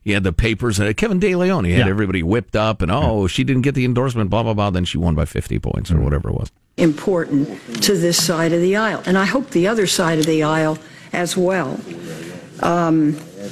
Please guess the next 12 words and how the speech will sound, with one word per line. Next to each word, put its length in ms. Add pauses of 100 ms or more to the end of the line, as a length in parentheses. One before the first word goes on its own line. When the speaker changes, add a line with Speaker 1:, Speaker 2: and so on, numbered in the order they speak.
(3750)
Speaker 3:
last 540
year, 420 (600)
uh, 140
you 320
drafted 600
a 80
dissent 720 (140)
in 240
Garza, 480
Garza 640
v. 400 (180)
Hargan. 540